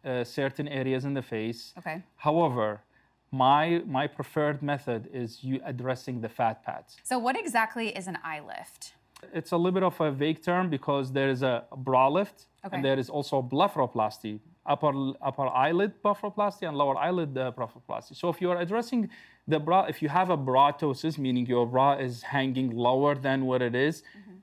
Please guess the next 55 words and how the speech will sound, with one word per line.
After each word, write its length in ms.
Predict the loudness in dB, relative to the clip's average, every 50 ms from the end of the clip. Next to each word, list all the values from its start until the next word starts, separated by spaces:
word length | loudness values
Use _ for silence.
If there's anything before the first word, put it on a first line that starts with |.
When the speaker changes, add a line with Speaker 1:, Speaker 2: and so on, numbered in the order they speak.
| -4
Speaker 1:
Then 320 | -2 0 2 2 0 0 0
that's 280 | 2 0 0 0 0 0
a, 140 | 0 0 0
that's 200 | -2 -4 -4 -4
a 40 | -8
procedure 480 | -8 -10 -10 -6 -6 -4 -2 -2 -2
in 120 | -2 -4 -4
which 260 | -4 -6 -6 -6 -6
you 100 | -4 -4
wanna 320 | -2 -2 -2 -2 -2 -2
bring 300 | -2 -2 -4 -2 -2 -2
up 200 | -2 -4 -4 -6 -6
the, 200 | -4 -4 -4 -6
the 160 | -6 -6 -6 -6
bra 320 | -4 0 2 2 2 2
higher 320 | 0 -2 -2 0 -2 -2 -4
up. 140 | -6 -8 _ _ _ -4
Now, 140 | 0 0 0
when 160 | 2 0 -2
it 100 | -2 -2
comes 200 | -2 -2 -2 0 -2
to 80 | -2
the 100 | 0 0
eyelids, 600 | 2 4 2 4 4 4 2 2 2 0 -4 -14 _ -12
with 160 | -10 -6 0
the, 140 | 0 0 0
with 140 | 0 -4 0
the 100 | 0 2
upper 260 | 2 2 2 2 2 2
eyelid, 420 | 4 2 2 2 2 0 -2 -2
usually 460 | -4 -2 -2 -2 -2 -2 -2 0 0
there 160 | 2 2 0
is 100 | 0 0
a 60 | -2 -2
little 180 | -2 -2 -2
bit 120 | 0 0 0
of 140 | 0 -2
a 60 | -2 -4
redundant 560 | -4 -2 0 0 0 0 0 -2 -2 -4 -6
skin 300 | -10 -6 -4 -4 -2 -2
that 220 | -2 -2 -4 -4
producing 480 | -6 -4 -4 -2 -4 -6 -4 -4 -4 -4
a 60 | -2
little 140 | -2 -2 -2
bit 120 | -2 -2
of 140 | -2 -2 -4
a 40 | -8
hooding 460 | -8 -4 -4 -2 -2 0 -2 -4 -6 -8
on 120 | -10 -10
top 220 | -4 -2 -2 -2 -2
of 80 | -4
Speaker 2:
Yeah. 40 | -4
Speaker 1:
the 80 | -2 0
eyelid 300 | 0 0 0 -4 -6 -4
and 220 | -4 -4 -4 -6